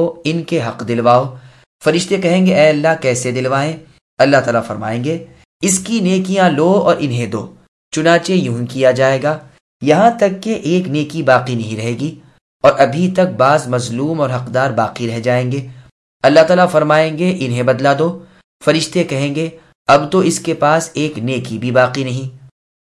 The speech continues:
اللہ تعالیٰ حکم دیں گے کہ ان کے گناہ اس پر لاد دو۔ پھر رسول اللہ صلی اللہ علیہ وسلم نے گھبرا کر اس آیت کی تلاوت فرمائی، وَلَيَحْمِلُنَّ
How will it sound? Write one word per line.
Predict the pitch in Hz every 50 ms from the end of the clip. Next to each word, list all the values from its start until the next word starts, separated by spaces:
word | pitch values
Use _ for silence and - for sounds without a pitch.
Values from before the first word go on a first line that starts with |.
| _ _
اللہ | - 131 131 143 147
تعالیٰ | 143 147 147 147 131 123
حکم | 120 - - 120 120
دیں | 117 123 127 127
گے | 139 160 170 165 - - _ _ _ _ _ _ _ -
کہ | 170 - - -
ان | - 185 214 220 214 185
کے | 185 202 208 202 175 139
گناہ | 151 151 156 170 185 185 180 185 -
اس | 185 185 - -
پر | - 165 156 127
لاد | 123 131 123 120 123 -
دو۔ | 120 113 98 95 - - _ _ _ _ _ _ _
پھر | - 156
رسول | 139 135 - - 139 135
اللہ | 127 123 120 - 123
صلی | 123 123 117 117
اللہ | 117 117 120 120 120
علیہ | 117 117
وسلم | 113 - 117 110 113 131 127 123
نے | 127 127 123
گھبرا | 123 107 92 117 123 127
کر | 123 127 139 143 135 131 - - _ _ _ _ _ _ _ _ _ _ _ _ _ _ _
اس | - 151 151 - -
آیت | - 120 127 143 147 135 - -
کی | - 139 139 139
تلاوت | - 101 101 101 104 113 -
فرمائی، | - - 110 110 113 117 131 147 147 147 - _ _ _ _ _ _ _ _ -
وَلَيَحْمِلُنَّ | 127 127 131 147 160 156 - 156 156 156 151 180 190 185 165